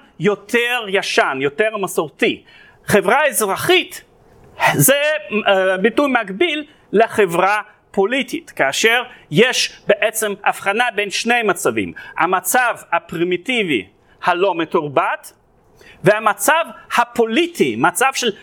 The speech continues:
חיים בתוך עיר המדינה, בתוך חברה פוליטית המתורבת. וכאן, אה, סיביל ופולי-, אה, סיביל ופוליטי זה בעצם,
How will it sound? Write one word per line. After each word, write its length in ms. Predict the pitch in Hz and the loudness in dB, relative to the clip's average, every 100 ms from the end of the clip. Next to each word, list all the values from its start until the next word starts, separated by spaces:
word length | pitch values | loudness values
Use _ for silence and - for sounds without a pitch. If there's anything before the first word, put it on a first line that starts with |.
| - | -8
חיים 420 | - 208 247 233 | -4 -2 -4 -2
בתוך 420 | 196 214 254 - - _ - | -2 0 -2 -4 -14 _ -4
עיר 200 | 233 262 | -2 0
המדינה, 640 | 226 214 170 190 208 185 | 0 -2 -2 0 2 0
בתוך 340 | 120 165 220 147 | 0 0 0 0
חברה 320 | 190 175 214 | -2 0 0
פוליטית 560 | - 175 330 320 254 - - - - 202 214 226 _ _ _ - | 0 0 0 -2 -6 -8 -20 -8 0 2 0 -4 _ _ _ 0
המתורבת. 1040 | 175 170 165 165 196 196 151 143 151 - _ _ - | 2 2 -2 -2 0 0 0 0 0 -2 _ _ -8
וכאן, 380 | 170 247 254 247 | -2 0 0 0
אה, 280 | 196 175 165 | 0 2 0
סיביל 360 | - 269 254 | -2 -2 2
ופולי-, 680 | 220 202 202 185 - 208 262 - | 2 4 2 2 0 0 0 0
אה, 280 | 190 180 165 | 0 2 0
סיביל 460 | - 254 240 196 | 0 2 2 2
ופוליטי 440 | 202 214 262 269 190 | 0 0 0 -2 0
זה 140 | 233 | 0
בעצם, 400 | 226 226 226 | 2 0 -2